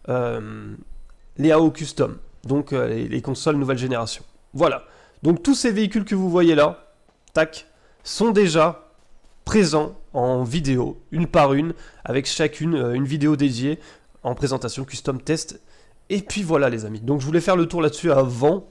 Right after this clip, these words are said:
de pré-, parler des der-, des prochaines qui vont arriver. Comme ça c'est clair, vous avez tout dans la description avec la playlist, vous avez,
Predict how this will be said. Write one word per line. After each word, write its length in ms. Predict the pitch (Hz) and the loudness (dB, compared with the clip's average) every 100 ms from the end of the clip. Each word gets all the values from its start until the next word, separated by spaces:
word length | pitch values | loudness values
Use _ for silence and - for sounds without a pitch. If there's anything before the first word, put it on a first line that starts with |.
| _ | _
de 200 | - 123 | -8 -6
pré-, 320 | 139 147 139 131 | -2 0 0 2
parler 280 | 139 139 135 | 0 0 0
des 140 | 131 | -2
der-, 240 | 127 127 127 | 0 0 -2
des 160 | 127 | -4
prochaines 340 | - 135 160 147 | -4 -6 -6 -6
qui 100 | 131 | -4
vont 120 | 127 | -4
arriver. 280 | 117 123 165 - - - | -2 -4 -6 -10 -20 -10
Comme 80 | 135 | -8
ça 140 | - 160 | -4 -4
c'est 160 | 147 | -4
clair, 200 | 127 151 | -2 -2
vous 140 | 139 - | 0 0
avez 180 | 135 | 0
tout 240 | 143 180 185 - | -2 -4 -8 -2
dans 100 | 151 | 2
la 120 | 143 | 2
description 380 | 143 - - 160 | -2 -6 -6 -6
avec 200 | 127 143 | -2 -4
la 80 | |
playlist, 400 | 131 131 123 135 | -2 -4 -6 -10
vous 120 | 120 113 | -8 -8
avez, 200 | 113 | -8